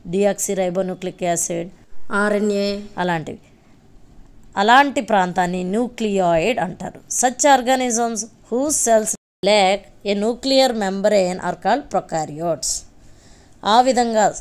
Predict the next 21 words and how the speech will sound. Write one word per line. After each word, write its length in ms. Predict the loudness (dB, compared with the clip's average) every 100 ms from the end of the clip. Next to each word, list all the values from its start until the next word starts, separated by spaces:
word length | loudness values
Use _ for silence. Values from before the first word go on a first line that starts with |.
| -10 -6
న్యూక్లియర్ 440 | -4 0 2 2
మెంబ్రేన్ 520 | 2 0 0 0 0
లేకుండా 600 | -2 -2 -2 0 -2 -2 -6 -8
న్యూక్లియర్ 400 | -6 -4 0 0
రీజియన్ 380 | 0 -2 -2 -2
సరిగ్గా 480 | -2 -4 -2 0 0
ఏర్పడనటువంటి 800 | 0 -2 -2 -2 -2 -2 -4 -4
జీవుల్ని 720 | -4 -2 -2 -2 -6 -8 -10 -14 -20 -16 -8
prokaryotes 720 | -4 0 0 0 -2 -2 -4
అంటారు. 320 | -8 -10 -14 -12 -2
Pro 140 | 2 2 0 -10 -14 -8
means 220 | -4 -4 -6 -4
primitive 480 | -2 -2 0 0 0
or 200 | 0 -4 -4
primary, 460 | -2 -2 -2 -4 -6 -10 -20 -20 -20 -16 0
karyote 480 | 4 4 4 0 -2 -4
means 180 | -2 -2 0 0
carry 360 | 2 0 0 0 0
on 120 | -2 -8 -20 -20 -6 0
or 120 | 0 0 -8 -6
nucleus. 540 | -6 -8 -12 -10 -10